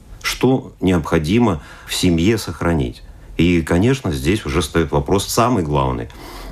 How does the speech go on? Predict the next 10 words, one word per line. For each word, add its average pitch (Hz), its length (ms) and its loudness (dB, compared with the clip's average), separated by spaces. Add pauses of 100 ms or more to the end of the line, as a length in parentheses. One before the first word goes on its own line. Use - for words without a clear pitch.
(120)
о 95 140 4
любви, 85 500 0 (360)
о 92 120 0
той 117 200 2
любви, 98 500 0 (220)
без 78 140 0
которой 117 420 2
невозможна 82 600 0
эта 67 200 0
семья. 60 480 0